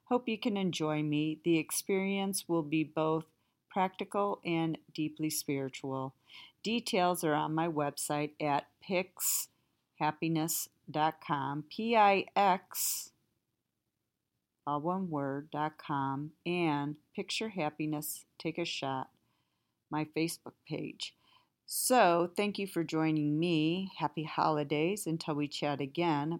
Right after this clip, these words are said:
Maria Baltazzi with Picture Happiness, Take a Shot, wishing you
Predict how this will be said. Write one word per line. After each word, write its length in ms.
Maria 320
Baltazzi 720
with 300
Picture 280
Happiness, 600
Take 220
a 60
Shot, 460
wishing 400
you 460